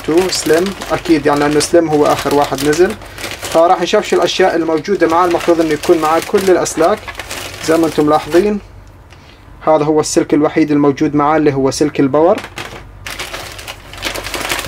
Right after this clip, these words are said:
والسلك الثاني راح يكون اللي هو عبارة عن، آه، سلك ال إيه في cable، سلك الألوان الخاص في الجهاز. طبعًا هذا السلك شكله مش أصلي،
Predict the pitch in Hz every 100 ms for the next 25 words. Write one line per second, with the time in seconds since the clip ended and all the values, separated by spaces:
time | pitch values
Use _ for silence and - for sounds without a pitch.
0 | - - 135 - 120 - 117 - 175 170
1 | 170 156 151 151 147 - 170 175 175 160
2 | 139 139 156 160 151 147 160 156 147 156
3 | 160 160 - 156 143 135 - 170 175 185
4 | - 147 156 156 151 151 - 170 170 175
5 | 180 - 151 - 135 139 143 151 160 -
6 | - - - - - - 139 - 143 -
7 | 143 139 143 147 151 - 135 139 139 139
8 | 143 156 151 - - 151 - 160 - 143
9 | 147 - 165 - 147 170